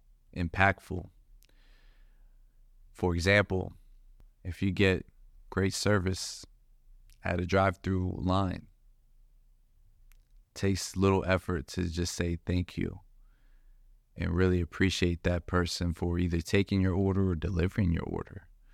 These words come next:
Something that's so simple as that. I know throughout my day,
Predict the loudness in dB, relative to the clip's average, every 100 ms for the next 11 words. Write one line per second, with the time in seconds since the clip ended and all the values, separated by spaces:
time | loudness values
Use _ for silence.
0 | -20 -20 -6 0 4 2 4 2 2 -2
1 | -2 -2 -2 0 0 0 0 -6 _ _
2 | -20 -20 -6 0 2 2 0 -4 -6 -2
3 | 0 0 -2 -4 0 2 4 2 -2 -8